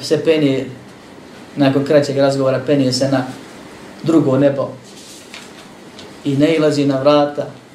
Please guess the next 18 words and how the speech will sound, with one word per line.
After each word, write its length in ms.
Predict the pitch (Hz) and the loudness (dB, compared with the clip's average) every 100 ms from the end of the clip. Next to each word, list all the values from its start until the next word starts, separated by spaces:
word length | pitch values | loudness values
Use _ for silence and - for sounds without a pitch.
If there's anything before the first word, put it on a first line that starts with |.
| - - - - - | -20 -20 -20 -20 -14
i 100 | 143 | -12
kuca 420 | - 170 165 147 | -4 -4 0 0
na 120 | 135 131 | 0 0
vrata 540 | 143 147 143 135 120 - - - - - - - - | 4 4 4 -2 -6 -10 -20 -20 -20 -20 -20 -20 -6
i 140 | 147 | -4
procedura 580 | 147 147 143 135 156 143 | 2 2 2 2 4 4
se 160 | - 131 - | 0 -6 -4
ponavlja. 480 | 156 147 123 120 117 - - - - - - - - - - - - - - - - - - | -2 0 0 -4 -6 -12 -20 -20 -20 -20 -20 -20 -20 -20 -20 -20 -20 -18 -18 -18 -20 -16 -4
Ne 120 | 131 | 0
otvara 380 | 143 151 147 139 | 2 2 2 2
se 100 | 143 | -2
sve 220 | 147 143 | -2 0
redom 320 | 147 139 120 | 2 0 -2
gore. 180 | 120 110 - - - - - - - - - - - - - - - - - - - - - - - - | -4 -6 -10 -18 -20 -20 -20 -20 -20 -20 -20 -20 -20 -20 -20 -20 -20 -20 -20 -20 -20 -20 -20 -20 -20 -2
Pa 200 | 143 135 | 0 0
se 260 | - 151 147 | 0 0 2
penje, 420 | 151 147 123 120 - - - - - - - - - - - - - - - - - - | 4 4 2 -4 -10 -18 -20 -20 -20 -20 -20 -20 -20 -20 -20 -20 -20 -20 -20 -20 -16 -2
prolazi, 520 | 147 156 147 131 123 | 2 4 2 0 -8